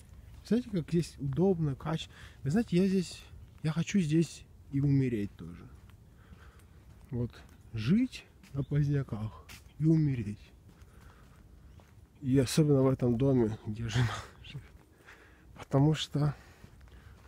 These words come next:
я помню, я жил на Дорогожиче, там у нас был Бабий Яр,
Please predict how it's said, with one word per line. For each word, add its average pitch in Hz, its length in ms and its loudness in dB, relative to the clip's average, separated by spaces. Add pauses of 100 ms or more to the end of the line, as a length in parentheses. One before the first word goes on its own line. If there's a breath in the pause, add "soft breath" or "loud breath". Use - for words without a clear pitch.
(300 loud breath)
я 160 140 0
помню, 190 340 4
я 165 100 2
жил 160 340 2
на 156 440 2
Дорогожиче, 143 1000 0 (680 loud breath)
там 156 220 4
у - 20 6
нас 147 200 2
был 131 220 2
Бабий 120 460 2
Яр, 104 380 -2